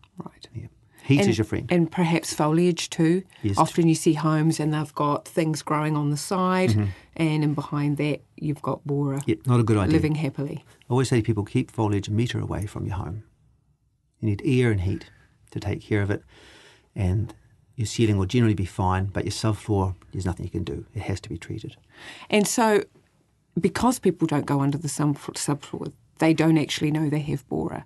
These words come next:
Speaker 2: Mm.
Speaker 1: And often, if the house is going up for sale, um, or they're getting some insulation put in, or there's wires going in there, that's the point where the borer is picked up.
Speaker 2: That's right. And one final very important point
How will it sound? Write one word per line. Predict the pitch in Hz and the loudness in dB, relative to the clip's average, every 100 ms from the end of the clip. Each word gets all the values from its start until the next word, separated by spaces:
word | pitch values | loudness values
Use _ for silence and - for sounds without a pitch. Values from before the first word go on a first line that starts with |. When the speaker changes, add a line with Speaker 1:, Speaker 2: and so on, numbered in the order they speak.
| - | 0
Speaker 2:
Mm. | 120 95 - - - | 2 2 -4 -8 4
Speaker 1:
And | 165 160 | 6 6
often, | 165 - 165 160 160 | 4 4 6 6 6
if | 160 | 2
the | 160 | 0
house | 170 156 - | 2 2 2
is | 160 | 0
going | 165 147 139 | 0 0 0
up | - | -2
for | |
sale, | - - 214 208 202 196 - _ _ _ _ - | -6 0 2 2 0 -2 -6 _ _ _ _ -4
um, | 156 147 - | 0 0 4
or | 160 151 151 | 4 6 4
they're | 143 | 2
getting | 143 156 147 147 143 143 | 2 2 4 4 4 2
some | - 160 143 | 0 -2 0
insulation | 143 - - 175 190 202 | 0 0 0 2 2 -2
put | 180 196 | 0 2
in, | 185 180 175 170 - - - | 4 4 4 2 0 -16 -4
or | 143 139 143 139 139 110 | 0 2 2 0 0 -2
there's | 147 139 - | 0 0 0
wires | 175 180 180 175 | -2 2 2 2
going | - 170 170 | 2 2 2
in | 165 165 | 4 4
there, | 170 165 160 156 - - | 4 4 2 -2 -12 0
that's | 185 - - | 2 2 0
the | |
point | 170 - 170 151 - _ _ _ _ - | -8 0 2 4 0 _ _ _ _ -4
where | 147 147 147 - | 0 2 2 0
the | - | -2
borer | 156 151 147 | 2 2 2
is | - 127 | 0 -4
picked | - - - | -6 -8 -6
up. | - - - | -8 -10 -14
Speaker 2:
That's | - - | -14 -10
right. | 87 80 _ - - - - _ - | -10 -10 _ -20 -20 -20 -20 _ -4
And | 113 | 2
one | 143 113 | 4 4
final | 110 143 117 107 | 4 2 4 2
very | 104 160 151 | 2 4 4
important | 123 113 95 98 | 2 0 0 2
point | 113 113 | 2 2